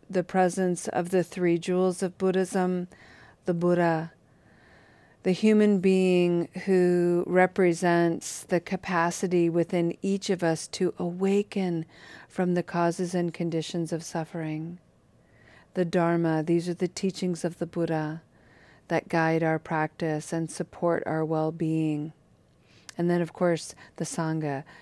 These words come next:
the community of wise friends who are inspiring us and encouraging us along the way.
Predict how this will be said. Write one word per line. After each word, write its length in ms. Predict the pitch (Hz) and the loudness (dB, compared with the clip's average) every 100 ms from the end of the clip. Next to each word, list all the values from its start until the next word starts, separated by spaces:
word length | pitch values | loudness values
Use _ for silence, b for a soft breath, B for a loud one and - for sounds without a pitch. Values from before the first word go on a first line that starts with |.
| B | B
the 100 | 170 | -8
community 720 | - 175 180 175 175 170 170 | -4 -2 0 0 0 0 -2
of 240 | - 160 170 | -2 -4 -4
wise 440 | 156 160 160 - | -2 -2 -2 -6
friends 680 | - 151 151 151 147 151 - B B B B | -10 -8 -6 -6 -8 -12 -20 B B B B
who 280 | - 175 160 | -4 -4 -2
are 220 | 160 156 - | -4 -2 -2
inspiring 920 | 175 170 - 180 180 180 175 170 160 | -6 -6 -8 -4 0 0 0 -2 -2
us 240 | 156 - | -4 -4
and 100 | 165 | -4
encouraging 720 | 165 160 175 170 165 165 156 | -4 -6 -4 -2 -2 -4 -6
us 280 | 156 147 - B B B - | -4 -6 -10 B B B -6
along 640 | 160 156 151 147 151 151 | -4 -2 -2 -2 -4 -6
the 100 | 143 | -8
way. 640 | 151 139 139 139 139 - | -8 -8 -8 -8 -10 -14